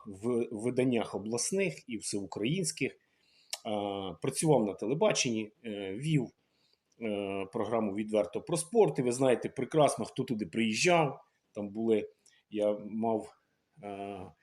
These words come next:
нагоду зустрічатися з двома українськими космонавтами, так, з Каденюком і з Поповичем. Також з чемпіонами світу по боксу, Дзензерук, Нужненко,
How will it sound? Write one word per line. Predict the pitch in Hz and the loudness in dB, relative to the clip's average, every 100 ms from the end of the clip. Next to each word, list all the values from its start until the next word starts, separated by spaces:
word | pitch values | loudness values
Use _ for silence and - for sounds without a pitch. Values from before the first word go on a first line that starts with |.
| _ | _
нагоду | 107 104 120 104 | -8 -4 -4 -4
зустрічатися | 107 - 110 - 120 113 107 - 95 | -6 -4 -4 0 0 0 -2 -2 -2
з | 95 | -4
двома | - 117 127 120 110 | -4 -2 0 0 0
українськими | 95 - 110 107 101 - 98 95 92 - - | 0 -2 -2 0 -2 -4 -6 -6 -8 -12 -10
космонавтами, | 104 110 110 196 185 151 135 113 | -6 -2 0 2 0 -2 -4 -4
так, | 156 185 - | -6 -6 -8
з | |
Каденюком | - 101 98 101 - 107 95 - | -10 -8 -6 -8 -6 -4 -4 -10
і | 95 | -14
з | 85 - | -12 -14
Поповичем. | _ 87 117 113 - 95 - _ _ _ _ _ _ - - - - - _ | _ -10 -6 -6 -8 -12 -16 _ _ _ _ _ _ -20 -20 -20 -20 -20 _
Також | 131 117 104 | -2 0 2
з | - | 2
чемпіонами | 127 - 147 147 123 | 2 4 4 4 4
світу | 110 - 120 104 | 2 0 -2 -4
по | - | -8
боксу, | 95 139 143 - - 98 - _ - | 0 4 4 4 -4 -6 -10 _ -14
Дзензерук, | 92 90 107 143 135 - 95 | -10 -4 0 2 0 -2 -10
Нужненко, | 95 127 127 107 98 82 | -6 -2 -2 -2 -6 -12